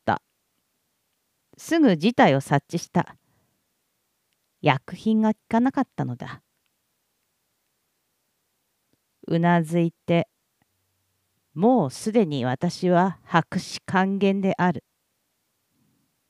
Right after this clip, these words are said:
家へ帰って、「ダメだよ。薬が効かないのだ。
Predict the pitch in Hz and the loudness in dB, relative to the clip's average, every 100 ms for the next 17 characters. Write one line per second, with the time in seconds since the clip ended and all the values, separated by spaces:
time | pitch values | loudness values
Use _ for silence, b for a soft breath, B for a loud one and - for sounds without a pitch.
0 | _ _ _ _ _ - - - 190 190 | _ _ _ _ _ -12 -12 -2 0 2
1 | 208 202 - _ - 135 - _ _ _ | 2 2 0 _ -6 -6 -6 _ _ _
2 | _ _ _ _ _ _ _ _ _ _ | _ _ _ _ _ _ _ _ _ _
3 | _ _ _ _ _ 120 131 180 226 156 | _ _ _ _ _ -4 2 4 4 2
4 | 120 123 - _ _ _ _ _ _ _ | 0 -4 -10 _ _ _ _ _ _ _
5 | - - 202 220 226 - - 214 240 269 | -14 -4 0 2 2 0 2 4 4 2
6 | 180 - 123 | 0 -4 -10